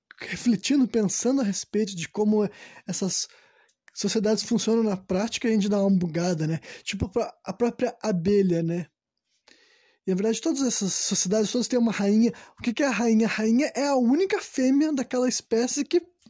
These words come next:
gera vida, sabe? Só ela que pare. As outras fêmeas todas da, da colmeia, do formigueiro,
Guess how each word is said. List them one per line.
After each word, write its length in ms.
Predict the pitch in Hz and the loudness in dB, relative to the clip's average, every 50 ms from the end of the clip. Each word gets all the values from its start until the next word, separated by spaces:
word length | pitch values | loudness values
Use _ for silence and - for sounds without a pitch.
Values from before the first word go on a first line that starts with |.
| 220 185 180 180 175 - - _ | -8 -6 -6 -6 -6 -10 -16 _
gera 400 | 220 202 170 185 247 247 262 302 | -4 -2 0 0 0 2 2 0
vida, 340 | 269 226 247 269 202 165 156 - - - _ | 2 2 2 2 2 0 -4 -6 -10 -16 _
sabe? 280 | - - 170 170 156 | -6 -6 -6 -4 -4
Só 120 | - 254 262 | -2 -2 0
ela 240 | 247 247 254 269 262 | 2 2 0 -2 -2
que 100 | - - | -6 -8
pare. 340 | - - 196 185 185 170 - - - - - - | -4 -2 -2 0 -2 -2 -6 -10 -18 -20 -14 -6
As 120 | - 185 | -2 0
outras 380 | 170 196 190 233 226 - - - | 0 0 0 0 -2 -2 -4 -4
fêmeas 420 | - - 240 269 302 302 - - | -2 0 0 2 2 0 -2 -4
todas 560 | - - 254 247 262 254 262 302 294 - - - - _ _ _ | -6 -2 0 0 0 2 0 -2 -2 -2 -4 -8 -14 _ _ _
da, 400 | - 180 202 190 185 170 160 139 - _ _ _ _ _ _ _ | -2 0 2 2 2 0 -4 -6 -12 _ _ _ _ _ _ _
da 100 | - 180 | -6 -6
colmeia, 520 | 175 - 196 202 185 185 190 208 240 254 | -2 0 0 2 4 4 4 4 4 2
do 80 | 214 185 | 2 0
formigueiro, 760 | - - 214 208 208 202 165 165 180 196 226 269 294 285 | -2 0 2 2 2 2 2 2 2 4 4 4 2 0